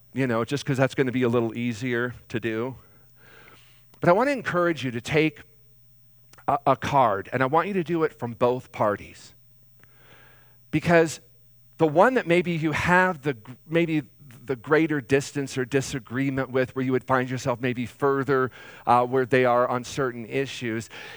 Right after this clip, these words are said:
it's just a great opportunity to be the Good Samaritan. It's just a good opportunity to learn how to love your neighbor. And no matter how much you may disagree with this particular person,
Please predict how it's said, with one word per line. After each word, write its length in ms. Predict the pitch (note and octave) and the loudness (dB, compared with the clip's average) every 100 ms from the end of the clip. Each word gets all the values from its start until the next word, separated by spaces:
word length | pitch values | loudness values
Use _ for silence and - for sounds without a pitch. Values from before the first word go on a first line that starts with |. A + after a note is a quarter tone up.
| C3+ | -2
it's 160 | F#3 - | -2 -2
just 180 | B3 C#4 | -6 -8
a 60 | |
great 400 | E3+ C3+ D#3+ F3+ | -8 -4 -2 2
opportunity 880 | D#3+ D3+ D3+ - D3+ C#3+ C3+ B2+ B2+ | 2 0 -4 -6 -8 -4 -2 -2 -6
to 500 | A#2 - C3 B2+ A#2 - - G2+ | -8 -10 -8 -6 -8 -14 -20 -6
be 560 | D#3+ F3 D3+ A#2+ A#2 G#2 - | -2 0 0 0 -2 -4 -6
the 80 | A#2+ | -4
Good 260 | C3+ B2+ | -2 -4
Samaritan. 720 | - C3 A2+ G2+ F#2+ - F2+ - _ _ _ - | -4 -6 -6 -6 -6 -10 -14 -18 _ _ _ -2
It's 220 | F3 F#3 | 0 0
just 200 | A#3 - | -2 -4
a 60 | G#3+ | -6
good 320 | B2+ F#3+ G#3+ | 0 2 6
opportunity 800 | G3 G#3 F#3 - F3+ F3 E3+ E3+ | 6 4 0 -2 -2 0 -2 -4
to 160 | - | -4
learn 500 | C#3+ C#3+ E3 E3 E3+ - - - | -2 2 2 2 -2 -6 -18 -4
how 400 | E3 E3+ E3+ F3 | 4 6 6 0
to 220 | - F3 | -2 0
love 500 | C#3 C#3 B2+ B2+ - - - | 4 4 4 0 -6 -20 -8
your 140 | B2+ C#3 | -4 0
neighbor. 360 | C#3+ C#3+ A#2+ | 0 0 -2
And 120 | B2+ | -2
no 80 | F3 | -2
matter 120 | F#3 | -2
how 160 | D#3 G#3 | 0 -2
much 220 | B3+ - | -2 -6
you 60 | F#3+ | -6
may 100 | F3 | -4
disagree 480 | E3+ - C#3 F3 G#3 | -4 -6 -8 -6 -6
with 140 | F#3 | -6
this 160 | D#3 - | -6 -8
particular 500 | C#3+ - C3+ B2+ A#2+ | -12 -10 -4 -4 -4
person, 480 | - D#3 - B2+ | -4 -4 -2 -6